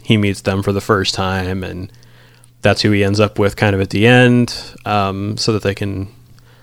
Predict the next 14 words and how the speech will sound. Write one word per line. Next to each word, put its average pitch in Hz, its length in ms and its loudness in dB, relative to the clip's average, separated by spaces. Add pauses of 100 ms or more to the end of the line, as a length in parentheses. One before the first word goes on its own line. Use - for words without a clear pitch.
(180)
wrap 104 220 4
that 113 220 6
up 110 220 0 (1120)
at 113 100 2
the 113 140 2
end 107 180 2
and 101 80 -2
make 101 160 -4
that 98 220 0
work. 104 340 -2 (800)
Um, 101 500 2 (720)
but 131 140 6
I, 147 260 6 (160)
I, 131 160 -6